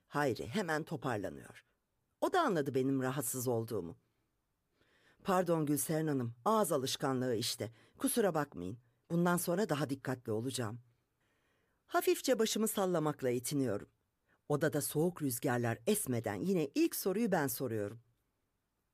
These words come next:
"Laz kızı size güvenmeli mi?" Siz bana hiç güvenmiyor musunuz Gülseren Hanım? Ben kim olarak cevap vereyim bu soruya?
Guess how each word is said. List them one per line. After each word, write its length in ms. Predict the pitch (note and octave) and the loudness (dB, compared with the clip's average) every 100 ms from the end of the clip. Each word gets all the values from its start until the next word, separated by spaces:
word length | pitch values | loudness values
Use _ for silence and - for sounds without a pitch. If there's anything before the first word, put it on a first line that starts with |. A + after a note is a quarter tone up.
| _ _ _ - | _ _ _ -2
"Laz 240 | B3 F#4 | 0 0
kızı 280 | - A#3 F#3 | -2 -2 -2
size 280 | - F#3+ G3 | -2 0 0
güvenmeli 580 | D3 C3 C#3 C3+ E3+ D4+ | 2 2 2 2 2 0
mi?" 240 | G#3+ A#2+ - _ _ _ _ _ _ _ _ _ _ _ _ _ _ | -2 -6 -14 _ _ _ _ _ _ _ _ _ _ _ _ _ _
Siz 360 | - - G#4 G4+ | -8 4 4 4
bana 160 | F4 | 0
hiç 220 | D4+ - - | 0 -6 -4
güvenmiyor 480 | C4+ F#4 G4 G#3 | 2 2 4 2
musunuz 420 | D3+ - E3 C#3+ C#3+ | 2 0 -4 -4 -2
Gülseren 440 | D#3 - D3 C3 | -2 0 0 2
Hanım? 260 | C3+ C#3 E3+ _ _ _ _ _ _ _ _ _ _ _ _ _ _ _ - | 2 -2 -6 _ _ _ _ _ _ _ _ _ _ _ _ _ _ _ 0
Ben 180 | F3 F3 | 4 4
kim 220 | - A#3 | 2 2
olarak 300 | G3+ D3+ C#3+ | 4 4 2
cevap 380 | - D3 C#3+ - | 2 2 2 0
vereyim 300 | C#3+ C#3 C#3 | 0 2 0
bu 40 | |
soruya? 440 | B2+ C#3+ C3+ D3+ | 0 0 2 2